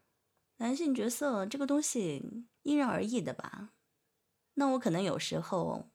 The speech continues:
会比较喜欢小奶狗，但是很多时候呢，我也喜欢大叔，也很喜欢那种稍粗口一点，然后有剧情的那种感觉，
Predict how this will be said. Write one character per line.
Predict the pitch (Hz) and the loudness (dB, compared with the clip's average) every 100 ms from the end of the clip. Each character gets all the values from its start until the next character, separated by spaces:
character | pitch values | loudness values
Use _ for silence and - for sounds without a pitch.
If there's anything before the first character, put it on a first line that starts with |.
| _ | _
会 | - | -2
比 | 175 160 | -2 0
较 | 175 | -2
喜 | 180 - | -2 -2
欢 | - 165 | -2 -2
小 | - - | -2 -2
奶 | 135 85 160 | -2 -4 -8
狗， | - - _ _ _ _ _ _ _ _ _ _ | -8 -10 _ _ _ _ _ _ _ _ _ _
但 | - 277 | 0 0
是 | 294 | 4
很 | 190 | 2
多 | 185 233 | 2 0
时 | 226 | 0
候 | 247 226 | 2 4
呢， | 220 214 208 | 4 2 2
我 | 175 | 2
也 | 214 | 2
喜 | 220 | 0
欢 | 135 165 | 0 0
大 | 180 143 139 | -2 -2 -4
叔， | - - 147 147 160 - _ _ _ _ _ _ _ _ _ _ _ _ | -6 -6 -6 -6 -12 -14 _ _ _ _ _ _ _ _ _ _ _ _
也 | - 180 | -2 2
很 | 208 214 | 4 2
喜 | 165 | 0
欢 | 160 160 | 0 2
那 | 175 | 2
种 | 156 - - 247 - _ _ _ _ - _ _ | 0 -2 -6 -10 -14 _ _ _ _ -20 _ _
稍 | - 262 | -2 0
粗 | 269 - 330 330 | 0 -2 -2 -2
口 | 330 - - | 0 -2 -2
一 | 160 | -4
点， | 160 123 - _ _ _ _ _ _ _ | -4 -10 -10 _ _ _ _ _ _ _
然 | - | 0
后 | 240 | 2
有 | 180 156 | 2 2
剧 | - 220 | 2 0
情 | 175 - 143 | 0 -2 -2
的 | 151 | -2
那 | |
种 | 143 147 | -2 -2
感 | - 160 | -4 -6
觉， | 156 - | -6 -10